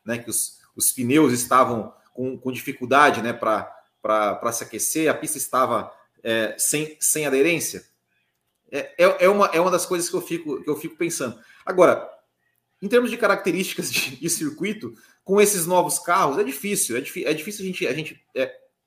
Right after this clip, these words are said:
imaginar qualquer coisa, porque, é, é, é ainda a terceira corrida do campeonato,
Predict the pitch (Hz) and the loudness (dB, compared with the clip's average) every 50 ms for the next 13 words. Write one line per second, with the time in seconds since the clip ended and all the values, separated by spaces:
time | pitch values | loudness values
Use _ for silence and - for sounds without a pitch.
0 | _ _ - 151 151 165 170 151 143 143 143 143 143 151 143 151 139 131 - 151 | _ _ -10 -6 -2 0 0 0 0 -2 -2 -2 -2 -2 -4 -4 -6 -8 -4 -4
1 | 160 165 165 160 - 185 185 - - 175 175 185 190 190 185 165 143 135 - - | -4 -4 -4 -6 -10 -14 -14 -12 -8 -2 0 2 2 2 2 0 -2 -4 -8 -14
2 | - - _ _ _ - 131 143 143 147 143 143 139 - - - - _ _ _ | -20 -20 _ _ _ -4 0 2 2 4 4 2 0 -2 -8 -16 -20 _ _ _
3 | _ _ _ _ - - - 151 160 156 - - - 139 - 156 170 180 180 170 | _ _ _ _ -10 -4 0 0 0 0 -2 -8 -10 -2 2 6 6 8 8 6
4 | 185 190 170 160 131 156 160 156 156 - 190 190 185 - 131 156 156 160 143 135 | 6 6 6 6 6 6 4 2 2 2 0 0 0 -2 -4 -4 -2 -4 -4 -4
5 | 135 139 120 120 113 113 127 143 143 143 - 139 | -6 -8 -8 -6 -4 0 0 0 0 0 -4 -14